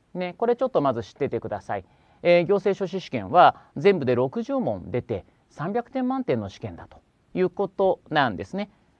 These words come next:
で、その、お、六十問の内訳なんですけれど、こちらです。はい。法令科目と言われるものと、一般知識等と言われるものの大きく二つに分かれるということになります。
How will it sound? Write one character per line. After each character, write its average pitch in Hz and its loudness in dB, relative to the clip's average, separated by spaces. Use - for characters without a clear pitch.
で、 214 8
そ 226 2
の、 262 6
お、 190 6
六 170 2
十 269 -2
問 123 2
の 165 4
内 135 -4
訳 202 0
な 202 -4
ん 151 -4
で 113 -2
す - -20
け 107 -8
れ 101 -6
ど、 156 2
こ 165 0
ち 147 -4
ら 120 2
で 104 -4
す。 - -20
は 127 -2
い。 113 -2
法 254 6
令 247 2
科 247 -2
目 180 -4
と 120 2
言 180 2
わ 170 10
れ 156 4
る 156 0
も 143 0
の 139 -2
と、 - 0
一 165 -2
般 170 0
知 185 -8
識 - -10
等 254 -2
と 147 0
言 127 2
わ 117 4
れ 113 0
る 107 -2
も 107 -4
の 101 -8
の 190 -2
大 196 4
き - -20
く 120 -8
二 208 -8
つ - -10
に 208 -4
分 123 2
か 123 0
れ 117 0
る 104 -8
と 87 -8
い 156 0
う 156 0
こ 160 -2
と 226 0
に 143 -2
な 104 0
り 80 -8
ま 76 -16
す。 - -20